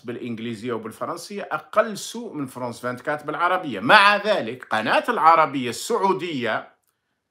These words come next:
هي أسوأ منهم جميعا، وهذه المرة تجاوزت حتى سكاي نيوز الإماراتية، اللي هي أيضا قناة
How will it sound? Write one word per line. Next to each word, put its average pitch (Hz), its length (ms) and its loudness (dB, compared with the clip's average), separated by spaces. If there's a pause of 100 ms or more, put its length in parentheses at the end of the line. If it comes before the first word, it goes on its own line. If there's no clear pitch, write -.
(360)
هي 170 200 4
أسوأ 190 260 -2
منهم 175 200 0
جميعا، 151 480 0 (1120)
وهذه 220 460 6
المرة 151 680 2
تجاوزت 220 840 8
حتى 196 320 -2
سكاي 170 340 0
نيوز 165 320 -4
الإماراتية، 170 760 -2
اللي 123 160 -2
هي 139 160 0
أيضا 123 440 0
قناة 135 520 -2